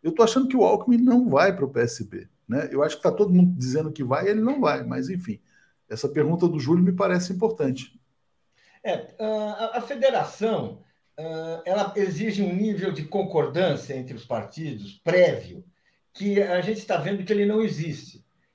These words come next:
Speaker 2: e que seria, na verdade, aquilo que muitas, que parecia já desde o início, que seria uma camisa de força, você ter uma federação em que você amarraria ah, ah, o Partido dos Trabalhadores, que é o partido Lula, que tem a maior bancada, o P S B, que é a segunda,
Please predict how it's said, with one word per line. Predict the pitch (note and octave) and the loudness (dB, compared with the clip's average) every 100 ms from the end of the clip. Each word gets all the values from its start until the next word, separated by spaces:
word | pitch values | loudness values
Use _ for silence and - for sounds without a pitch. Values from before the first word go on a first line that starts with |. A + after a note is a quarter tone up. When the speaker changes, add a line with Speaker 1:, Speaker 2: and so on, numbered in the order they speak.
| _ | _
Speaker 2:
e | D3 | -12
que | G3+ | -10
seria, | F#3+ G3+ | -2 0
na | G3+ | 0
verdade, | F#3 F#3 E3+ G3 G3+ | 0 0 2 2 2
aquilo | A3+ - G#3+ A#3+ | -2 -2 -4 -4
que | - | -6
muitas, | F#3+ G#3 G3+ A3+ - | -2 -2 0 -2 -2
que | - F3+ E3+ | -12 -12 -12
parecia | - F3 F3 F3+ D#3 | -4 -4 -2 -4 -4
já | D#3 | -2
desde | D3+ D#3+ C#3+ | -4 -6 -6
o | |
início, | C3 E3+ F#3+ - A2+ _ _ _ | -6 -6 -6 -8 -14 _ _ _
que | _ | _
seria | D3+ G3+ | -4 0
uma | G3+ - | 0 0
camisa | G3 F3+ D#3 | -2 -2 -2
de | E3 G3+ | -4 -6
força, | - G3+ A#3 A#3 A#3 - _ _ - | 0 4 4 4 -4 -10 _ _ -18
você | D#3 F#3+ | -10 -6
ter | G3 | -2
uma | F#3 | -2
federação | F#3+ F#3+ F3+ F3 - G3 | -4 -2 0 0 0 0
em | A3+ | 0
que | A3+ | -2
você | G#3+ G3+ | -6 -2
amarraria | A3 A3 G#3 G3+ F3 A3+ F#3+ - - _ _ | -2 0 0 0 2 2 2 0 -6 _ _
ah, | D3+ D3+ D#3 | -2 -2 0
ah, | D3+ D3 C#3 | 0 0 -2
o | C#3 | -2
Partido | - A#3 F3+ | -2 -2 -4
dos | D3+ | -4
Trabalhadores, | D#3 D3+ B2+ E3+ F#3+ - | 0 0 2 0 -2 -4
que | D3+ | -6
é | |
o | |
partido | D3+ D3 D#3+ C#3+ | -6 -6 -6 -6
Lula, | D#3 F#3 E3 A#2+ | -2 0 0 -4
que | - | -6
tem | D3+ | -8
a | |
maior | C#3+ C#3+ | -4 -4
bancada, | C#3 B2+ E3 F3+ E3+ D3 - _ | -6 -6 -4 -2 -2 -6 -14 _
o | E3 | -12
P | D3+ | 4
S | F3 F3 D3 | 4 4 0
B, | F3 F#3 | 2 2
que | F3+ D3 | 0 -4
é | |
a | |
segunda, | D#3 C#3 C#3 G3+ G3+ F3+ C#3+ | -8 -8 2 6 6 4 -2